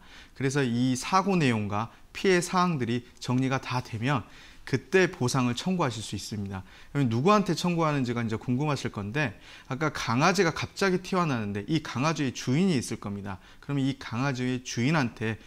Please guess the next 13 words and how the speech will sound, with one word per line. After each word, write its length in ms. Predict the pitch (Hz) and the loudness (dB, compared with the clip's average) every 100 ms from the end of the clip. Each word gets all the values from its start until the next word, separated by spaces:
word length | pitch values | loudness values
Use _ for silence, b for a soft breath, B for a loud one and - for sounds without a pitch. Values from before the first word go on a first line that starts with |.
| B - - - | B -20 -16 -8
어, 220 | 113 104 | -6 -4
손해배상을 760 | 107 175 165 165 - 117 120 113 | -4 -2 -2 -2 -2 -2 -2 -4
청구할 360 | - 175 165 123 | -4 -4 -2 -4
수 120 | - | -4
있고, 420 | 90 - 139 113 B B B | -8 -4 -4 -4 B B B
강아지 600 | - 120 135 147 139 151 | -4 0 2 2 2 -2
주인이 640 | 143 - 127 160 117 101 92 B B | -2 2 2 4 2 -2 -6 B B
아까 180 | - 113 | -10 -4
뭐 220 | 123 104 | -2 0
일상생활 560 | 104 120 180 165 147 131 | 0 0 0 0 0 -2
배상 300 | 117 110 123 | -2 -4 -4
책임 260 | - 113 107 | -4 -4 -4
보험이라든지 720 | - 113 113 101 101 120 | -4 -2 -2 -4 -6 -6